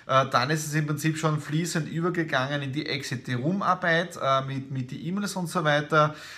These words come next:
Äh, Pressearbeit, weil wir eröffnen ja diese Woche, äh, den, äh, nächsten Raum in der Kramstraße, sprich mit School of Voodoo, das neue Game.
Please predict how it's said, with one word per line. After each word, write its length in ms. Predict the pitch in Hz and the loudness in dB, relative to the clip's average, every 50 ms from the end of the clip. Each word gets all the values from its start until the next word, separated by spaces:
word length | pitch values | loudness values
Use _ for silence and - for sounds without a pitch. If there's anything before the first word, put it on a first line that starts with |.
| - - - - | -18 -18 -4 2
Äh, 200 | - 135 131 131 | 4 6 6 6
Pressearbeit, 920 | 123 - - 123 131 156 151 - 214 147 151 170 165 - 165 160 160 156 139 | 4 2 0 0 2 0 0 -2 0 2 2 2 2 2 2 2 2 0 0
weil 220 | 127 127 135 135 | -2 -2 -2 -2
wir 140 | 143 143 135 | 0 0 0
eröffnen 440 | 110 - 110 135 131 - - 160 147 | 0 0 -2 -4 -4 -4 -2 -2 0
ja 180 | 139 135 131 127 | 0 0 0 0
diese 380 | 131 143 151 151 151 165 143 127 | -2 -2 -2 0 0 0 0 2
Woche, 340 | 120 123 127 - - 156 | 0 0 0 0 0 2
äh, 520 | 147 147 - - 131 127 127 127 127 123 127 | 2 2 2 2 4 4 4 4 2 0 0
den, 340 | 131 127 123 127 127 127 - | 0 0 0 0 0 -2 0
äh, 280 | 101 123 123 123 120 | 0 2 2 2 0
nächsten 460 | 123 123 131 147 143 - - - 143 | 0 -2 -4 -4 -4 -8 -8 -6 -4
Raum 440 | 131 117 113 110 113 147 175 185 175 - | 0 2 4 4 4 2 0 -2 -4 -4
in 160 | - 147 143 | -4 -2 0
der 120 | 131 139 131 | 0 0 0
Kramstraße, 680 | - 120 107 113 127 165 165 - 170 160 160 156 165 151 | 0 -2 -2 -2 -2 -4 -4 -2 0 2 2 2 0 -4
sprich 260 | 156 - 151 139 127 | -4 -4 -4 -4 -4
mit 160 | 139 139 127 | -6 -6 -8
School 340 | - - - - 156 151 135 | -8 -8 -4 -2 0 0 0
of 180 | 127 127 127 | -2 -4 -4
Voodoo, 240 | 139 156 170 196 180 | -4 -4 -2 -2 -2
das 220 | 147 143 135 - - | -2 -4 -4 -4 -2
neue 260 | 123 123 120 117 113 | 0 0 2 0 0
Game. 440 | 113 123 120 131 165 185 202 196 | -2 -2 -2 0 0 0 0 -2